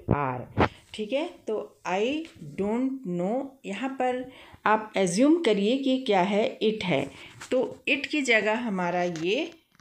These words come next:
it चूँकि एक ऑब्जेक्ट है तो ऑब्जेक्ट की जगह आने वाला ये जो क्लॉज है ये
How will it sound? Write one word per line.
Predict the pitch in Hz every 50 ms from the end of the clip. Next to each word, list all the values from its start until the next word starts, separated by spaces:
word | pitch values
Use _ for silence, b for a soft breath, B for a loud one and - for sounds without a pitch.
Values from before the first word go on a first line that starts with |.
| - - _ _ _ _ - -
it | 269 294 - -
चूँकि | - - 254 226 - 254 247 247 247 247 247 247 240 240 - - - - -
एक | - 190 196 202 196 - - 190 180 175 175 165 156 - - - - 180
ऑब्जेक्ट | 180 180 180 - 294 330 330 330 - -
है | 247 208 196 214 254 - b b b b b b b -
तो | -
ऑब्जेक्ट | - - - 175 180 165 156 180 262 320 330 - -
की | - - 285 254
जगह | 208 214 202 196 202
आने | 196 - - - 170 180 185 185 190
वाला | 190 185 180 180 180
ये | 180 180 180 180
जो | 160 185 180
क्लॉज | 180 - 165 156 147 151 156
है | 151 151 180 165 175 185
ये | 160 156 175 240 311 269 -